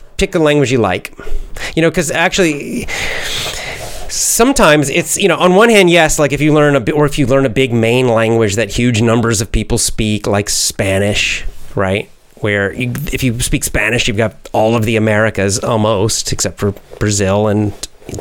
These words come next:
North America. But, um, so s-, you, you could do that practically. But on the other hand, you, if you also, if you choose a small, very uncommon language, so on one hand, it's not common,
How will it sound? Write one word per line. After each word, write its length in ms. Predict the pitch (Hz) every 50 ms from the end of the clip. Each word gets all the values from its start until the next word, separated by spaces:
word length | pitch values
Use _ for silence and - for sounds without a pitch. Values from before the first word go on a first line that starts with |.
| - - - - - - - - - - - - - -
North 220 | - 120 120 113 -
America. 400 | 98 98 92 92 92 - 117 - - - - - - - - - - - - - - - - - - -
But, 320 | - 117 143 147 143 135
um, 300 | 127 127 127 123 117 110 - - - - -
so 100 | - - 156
s-, 200 | - - - - 196 226 - -
you, 160 | - - 185 190
you 160 | 190 185 202
could 200 | 196 - 180 170
do 100 | 190 185
that 460 | 135 120 113 113 131 - - - -
practically. 520 | - 139 131 127 - 139 127 123 117 113 110 - - - - -
But 100 | 208 208
on 80 | 208 196
the 100 | 202 233
other 140 | 269 302 269
hand, 160 | 226 190 170
you, 100 | 170 180 175
if 440 | - - - - - 175 170 -
you 140 | - 180 170
also, 300 | 185 214 233 - 247 202
if 100 | 170 -
you 80 | 175 160
choose 260 | - - 190 175 143
a 40 | 147
small, 640 | - - - 165 156 175 202 208 196 180 135 113
very 340 | 101 104 143 175 180 170 147
uncommon 680 | - 151 151 147 139 - - 156 175 190 175 139 117
language, 500 | 107 104 101 101 101 98 - - - - - - - - - - -
so 720 | - - 165 151 147 143 143 139 131 127 127 120 117 - - - -
on 160 | 143 143 165
one 140 | 196 214 220
hand, 480 | 202 170 160 147 143 143 165 180 151
it's 320 | 139 - - 156 139 - -
not 240 | 156 147 135 - -
common, 760 | - - 175 156 135 123 117 120 147 180 - - - -